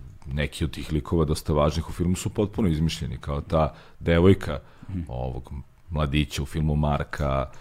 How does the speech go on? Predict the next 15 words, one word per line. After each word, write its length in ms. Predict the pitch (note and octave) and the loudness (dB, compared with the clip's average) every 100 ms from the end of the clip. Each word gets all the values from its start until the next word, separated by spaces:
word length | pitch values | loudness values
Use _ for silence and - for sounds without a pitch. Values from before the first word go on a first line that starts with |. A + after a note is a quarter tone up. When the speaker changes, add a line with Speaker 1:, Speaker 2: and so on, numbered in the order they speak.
| - - | -14 -12
Speaker 1:
u 80 | - | -8
stvarnom 340 | - D2 D2+ | -4 -2 0
životu 260 | D2 C#2 C#2+ | -2 -4 -6
Srđana 400 | C2+ C#2 C#2 C2+ | -4 -2 -2 -2
Aleksića. 520 | C2+ - - E2+ F#2 - - - - - | -4 -8 -4 -2 -2 -6 -20 -20 -20 -12
Ovaj, 960 | C2+ C#2+ D2 C2+ D2 D2+ D2+ D2+ D2+ B1+ - A1+ - - | -6 -2 -2 -2 -2 0 2 2 0 -2 -8 -12 -14 -12
otac 520 | - D2+ D#2+ - - - | -2 0 0 -2 -4 0
njegov 300 | D2 D2+ D2+ | 0 2 0
je 120 | D2 | 0
stvarni, 720 | - D#2 D2 C#2 C#2 C2 B1 D2+ | -2 -2 0 2 0 -2 -6 -6
inspirisan 580 | D2 - - D#2 - D#2+ | -6 -6 -4 -2 -2 -6
stvarnim 360 | - D2+ D#2+ | -4 0 0
čovekom, 580 | - F2 F#2+ - - B1 | 2 4 6 4 -2 -8
ali, 240 | B1+ B1+ - - - - - | -8 -8 -10 -18 -20 -20 -14
e, 140 | - | -12